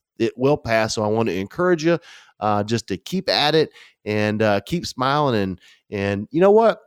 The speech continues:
As far as a financial plan is concerned, if you want that reviewed, come on in and see me, and, uh, we'll do that for you as well, okay?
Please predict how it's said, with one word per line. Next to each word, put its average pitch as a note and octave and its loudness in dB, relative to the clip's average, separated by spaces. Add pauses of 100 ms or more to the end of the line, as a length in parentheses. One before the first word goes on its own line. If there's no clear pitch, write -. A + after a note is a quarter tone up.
As B2 0
far F3 0
as C#3 0
a B2 -4
financial D#3 0
plan F#3 -2
is E3 -2
concerned, F3 -4
if G#2+ -4
you A#2+ 0
want D#3+ 0
that F3 0
reviewed, D3+ -2 (360)
come E3 -4
on E3 4
in E3 2
and D3+ -2
see D#3+ 0
me, D#3+ 0 (320)
and, G#2 -2
uh, G2 2 (180)
we'll A#2 2
do A2+ 0
that A2+ 2
for G#2 0
you G#2 0 (100)
as F#2+ -8
well, F2 -4
okay? C3 -4